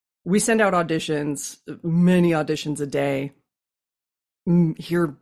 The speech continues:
basically nothing back. So you never really know, am I doing well? Am I not doing something right? What's going on? Is it me? Is it them? Is it the industry? And the answer is it's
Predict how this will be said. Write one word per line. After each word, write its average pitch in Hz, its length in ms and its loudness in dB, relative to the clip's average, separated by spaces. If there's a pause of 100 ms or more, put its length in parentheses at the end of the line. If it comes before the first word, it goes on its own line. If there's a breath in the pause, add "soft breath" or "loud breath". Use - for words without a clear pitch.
basically 165 440 0
nothing 147 640 -4 (200)
back. 135 380 -2
So 160 100 -6
you 147 160 -2
never 156 320 -2
really 151 380 -4
know, 147 380 -4 (380 soft breath)
am 151 140 -2
I 139 60 -2
doing 143 340 -2
well? 175 480 -2
Am 143 160 -4
I 139 80 -4
not 143 260 -4
doing 160 220 -4
something 160 340 -8
right? 170 400 -4
What's 143 340 -8
going 147 280 -6
on? 175 460 -8
Is 143 160 -4
it 131 100 -6
me? 156 460 -4
Is 143 160 -8
it 143 160 -12
them? 165 420 -6
Is 139 140 -6
it 135 80 -10
the 135 140 -6
industry? 196 580 -8 (760 soft breath)
And 165 140 -2
the 165 120 0
answer 170 260 0
is 160 160 0
it's - 260 -8